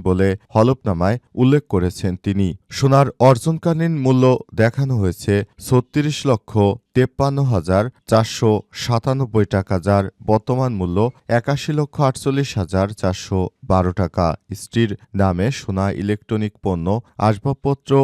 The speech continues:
ও উপহার সামগ্রীর অর্জনকালীন মূল্য উল্লেখ করা হয়েছে দুই লক্ষ সত্তর হাজার টাকা, যার বর্তমান আনুমানিক মূল্য সতেরো লক্ষ সত্তর হাজার টাকা।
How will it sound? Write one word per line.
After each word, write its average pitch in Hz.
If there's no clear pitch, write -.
ও 92
উপহার 131
সামগ্রীর 123
অর্জনকালীন 101
মূল্য 101
উল্লেখ 110
করা 110
হয়েছে 98
দুই 101
লক্ষ 101
সত্তর 135
হাজার 135
টাকা, 110
যার 92
বর্তমান 98
আনুমানিক 101
মূল্য 98
সতেরো 151
লক্ষ 160
সত্তর 98
হাজার 98
টাকা। 98